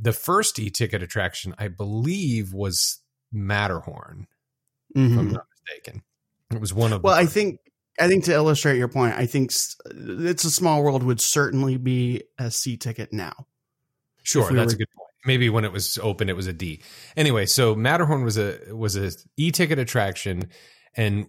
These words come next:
Speaker 1: when they stopped selling ticket books in the eighties, ni-, I guess it was the eighties, um, that's still referred to when you build an Expedition Everest, that's an e-ticket attraction, because if the ticket books were still around, that would be an e-ticket.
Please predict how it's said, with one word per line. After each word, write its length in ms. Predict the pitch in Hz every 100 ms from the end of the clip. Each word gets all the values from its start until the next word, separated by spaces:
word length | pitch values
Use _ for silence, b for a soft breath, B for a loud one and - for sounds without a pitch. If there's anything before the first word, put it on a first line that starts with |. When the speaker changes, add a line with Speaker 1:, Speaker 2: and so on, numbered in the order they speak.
| -
Speaker 1:
when 200 | 117 113
they 80 | 104
stopped 340 | - 127 117
selling 280 | - 113 98
ticket 340 | - 175 214
books 280 | - 107 -
in 80 | 95
the 100 | 90 -
eighties, 540 | 120 120 113 104 - 110
ni-, 400 | 101 107 104 104
I 60 |
guess 180 | 117 120
it 60 | 90
was 100 | 82
the 120 | 80
eighties, 360 | 98 85 87 - b b b b -
um, 320 | 98 87 82 -
that's 240 | 104 127 -
still 360 | - 170 156
referred 580 | 127 117 - 127 127 123
to 360 | - 107 98 90
when 180 | 95 98
you 140 | 95
build 340 | 90 117 113
an 80 | 104
Expedition 560 | 98 - - 95 - 87
Everest, 540 | 107 92 87 82 - - _ _
that's 300 | 117 113 -
an 100 | 110
e-ticket 480 | 123 113 - 104 95
attraction, 520 | 87 104 98 95 98
because 280 | 90 87 87
if 100 | 85
the 80 | -
ticket 260 | 87 113 90
books 240 | 95 -
were 60 | 90
still 240 | - 90
around, 380 | 90 135 117 107
that 180 | 98 87
would 160 | 95
be 160 | 87 82
an 80 | 82
e-ticket. 540 | 76 - 78 73 -